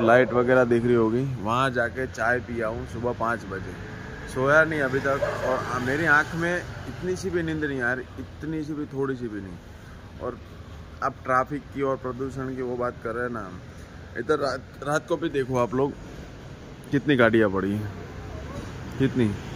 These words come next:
रात को। और अभी भी गाड़ियाँ, बाइक वगैरह तो चल ही रहा है, उनका तो कुछ इधर उधर है नहीं, वो, वो उनका काम है, अपने को उनसे कुछ लेना देना नहीं है।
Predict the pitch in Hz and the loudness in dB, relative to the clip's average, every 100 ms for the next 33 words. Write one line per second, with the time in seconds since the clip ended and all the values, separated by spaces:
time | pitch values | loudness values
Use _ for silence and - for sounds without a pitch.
0 | - - - - - - - - - - | -8 -8 -8 -8 -10 -10 -8 -8 -8 -8
1 | - - 123 139 135 110 101 - - - | -6 -2 6 6 6 0 -4 -4 -6 -6
2 | - - - - - - - - 110 120 | -6 -4 -4 -2 -2 -2 0 0 2 4
3 | 143 160 165 127 135 139 165 170 143 151 | 4 6 6 10 10 10 8 6 8 6
4 | 156 156 156 160 156 165 151 139 123 104 | 6 2 4 2 2 0 0 0 -2 -4
5 | 95 123 135 151 147 135 143 - 117 - | -6 -6 -4 -4 -4 -6 -8 -10 -12 -12
6 | - - - - - 135 143 143 143 135 | -16 -16 -18 -16 -8 -4 -2 -2 -2 0
7 | 131 123 113 127 147 139 - - 95 117 | -2 -2 -4 -2 -2 -2 -6 -14 -6 -2
8 | 143 143 139 135 120 120 135 120 104 113 | -2 -2 0 0 0 0 0 -2 -2 -6
9 | 110 120 113 120 117 113 107 113 110 107 | -6 -6 -6 -8 -8 -6 -4 -4 -4 -6
10 | 107 101 101 | -6 -8 -8